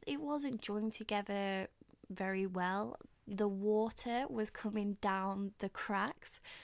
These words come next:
so you couldn't really see any of the whales,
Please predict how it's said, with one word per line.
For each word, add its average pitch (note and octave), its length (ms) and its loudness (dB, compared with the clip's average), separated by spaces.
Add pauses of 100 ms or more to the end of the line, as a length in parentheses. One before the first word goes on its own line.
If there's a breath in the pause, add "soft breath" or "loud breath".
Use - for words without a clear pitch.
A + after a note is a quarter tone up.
(160 loud breath)
so G#3+ 360 2 (400 loud breath)
you A3 240 4
couldn't F4 280 -2
really E4 300 4
see A3 500 6
any G3+ 300 6
of F#3+ 100 0
the F#3+ 120 2
whales, F#3 280 4